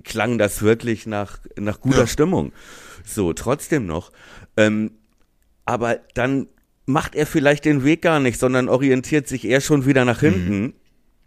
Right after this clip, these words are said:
Speaker 1: ne, um, um, und hat im Kopf irgendwie, "Ich sicher ab, es steht null null", nicht dass, äh, Nazarov,
Speaker 2: Ja.
Speaker 1: <laughs>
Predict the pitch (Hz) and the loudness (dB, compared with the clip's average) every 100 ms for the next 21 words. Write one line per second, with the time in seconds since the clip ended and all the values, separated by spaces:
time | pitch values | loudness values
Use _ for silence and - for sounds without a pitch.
0 | _ _ _ 120 127 156 - 117 131 113 | _ _ _ 2 4 2 0 -2 -2 -4
1 | 90 - - 73 120 131 123 98 95 123 | -10 -16 -12 -2 0 0 -4 -6 -4 -4
2 | - 113 143 127 139 - 135 - 113 139 | -6 -6 -4 -4 -6 -6 -8 -2 0 0
3 | 127 127 110 - 135 139 104 120 82 113 | 0 -2 -4 -4 -4 -2 -2 -2 -4 -4
4 | - 135 110 123 123 135 127 131 127 - | -2 -2 2 2 4 4 4 4 0 -2
5 | 120 117 - 98 107 107 127 147 143 98 | -2 -2 -2 2 2 4 2 2 2 4
6 | 101 - - - _ - - 185 190 165 | 2 2 -8 -20 _ -20 -2 2 2 2
7 | 156 | -2